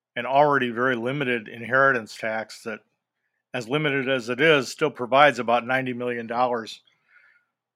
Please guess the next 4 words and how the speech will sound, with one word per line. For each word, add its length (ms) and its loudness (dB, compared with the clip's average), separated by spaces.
for 140 -2
state 460 -2
services, 800 -6
and 580 2